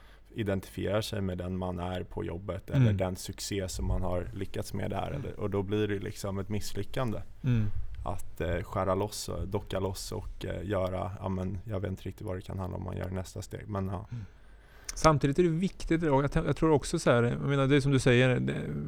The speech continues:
Speaker 2: ens, ens prestation på vad man s-, jobbar med. Jag kan ju bara tala om utifrån mig själv. Jag, min, mycket av min identitet ligger ju i,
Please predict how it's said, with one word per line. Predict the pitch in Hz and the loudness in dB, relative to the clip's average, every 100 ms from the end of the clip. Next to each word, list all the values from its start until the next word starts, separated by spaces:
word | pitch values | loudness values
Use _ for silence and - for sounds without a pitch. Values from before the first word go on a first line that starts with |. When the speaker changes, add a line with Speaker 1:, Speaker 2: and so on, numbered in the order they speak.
| - - - - - - - - | -8 -16 -20 -20 -20 -20 -20 -4
Speaker 2:
ens, | 131 123 - - - - - - - - - - | 0 0 0 -4 -4 -6 -8 -14 -18 -20 -20 -4
ens | 123 120 | 0 0
prestation | - 131 - 117 135 139 135 | 2 2 2 2 4 4 4
på | - 120 113 | 4 4 4
vad | 110 | 4
man | 110 110 | 4 2
s-, | - - - | 0 -6 0
jobbar | 127 117 107 107 139 | 2 2 2 4 6
med. | 117 107 117 127 | 6 6 4 2
Jag | - | 2
kan | 135 | 6
ju | |
bara | 123 | 6
tala | 113 - - 120 110 | 6 2 6 8 8
om | 107 110 | 6 4
utifrån | 113 107 110 | 0 2 4
mig | 107 | 4
själv. | - 143 117 | 6 6 6
Jag, | 107 127 139 123 | 6 8 6 4
min, | 120 120 151 139 | 2 2 4 2
mycket | 131 147 | 2 2
av | |
min | 165 110 110 | 4 4 4
identitet | 117 113 107 101 127 147 - - - - | 4 2 2 4 6 6 2 -4 -6 -2
ligger | 135 110 107 120 | 2 4 4 2
ju | 139 107 | 2 4
i, | 104 104 107 | 2 2 0